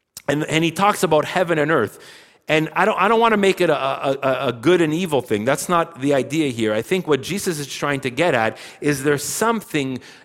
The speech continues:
incredible that happens when our money habits are shaped by heaven. Now, what does that mean? Now,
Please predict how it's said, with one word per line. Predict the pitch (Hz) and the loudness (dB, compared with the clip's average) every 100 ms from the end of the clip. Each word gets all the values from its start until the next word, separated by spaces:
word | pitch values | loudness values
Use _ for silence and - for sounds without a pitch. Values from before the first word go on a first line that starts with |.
| - | -4
incredible | 139 - - 220 208 135 131 | -4 -4 0 2 2 2 0
that | 131 | 0
happens | - 165 170 - 117 117 101 - - | 0 -4 -2 0 -2 -4 -8 -16 -20
when | - 131 135 135 | -2 2 2 0
our | 135 139 | 0 0
money | 135 165 220 175 | 2 0 0 0
habits | 127 120 117 117 120 | -2 -6 -4 -4 -4
are | |
shaped | 113 - 156 - 113 | -6 -4 -4 -6 -6
by | 117 113 | -4 -4
heaven. | - 127 95 82 | -4 -6 -6 -10
Now, | 107 | -4
what | 123 175 | 0 0
does | 151 | 0
that | 131 | -4
mean? | 120 104 85 | -4 -6 -8
Now, | 110 | -10